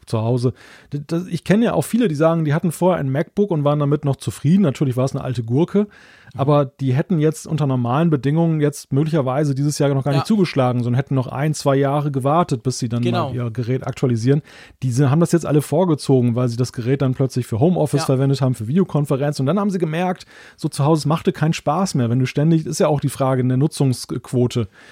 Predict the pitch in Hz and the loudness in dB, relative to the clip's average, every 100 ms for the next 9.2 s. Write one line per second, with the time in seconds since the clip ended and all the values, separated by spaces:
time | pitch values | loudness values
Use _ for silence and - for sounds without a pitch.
0 | - - 131 120 147 151 123 - 151 - | -10 -2 0 2 0 0 -2 2 2 2
1 | - 131 135 123 120 139 - - 120 139 | -2 0 2 0 0 -2 -2 -6 -2 0
2 | 135 139 143 147 143 135 - 147 - 139 | 2 2 0 0 -2 -2 0 0 2 0
3 | - 120 117 110 107 104 104 - 107 107 | 0 -2 -4 -6 -8 -10 -10 -10 -10 -10
4 | 101 - - - - - - _ - 131 | -10 -10 -14 -20 -20 -20 -20 _ -4 0
5 | 147 151 - 147 135 127 139 160 214 202 | 2 0 -2 -2 -2 -2 -2 2 2 2
6 | 220 208 - 208 170 151 175 - 190 180 | 0 0 0 0 0 0 -2 0 -4 -4
7 | 143 160 208 190 - 170 160 - 151 165 | -2 -2 -2 -4 -2 0 0 0 -2 -2
8 | 180 185 156 147 _ _ _ 143 147 143 | -2 2 2 2 _ _ _ 0 2 2
9 | 139 170 | -2 -6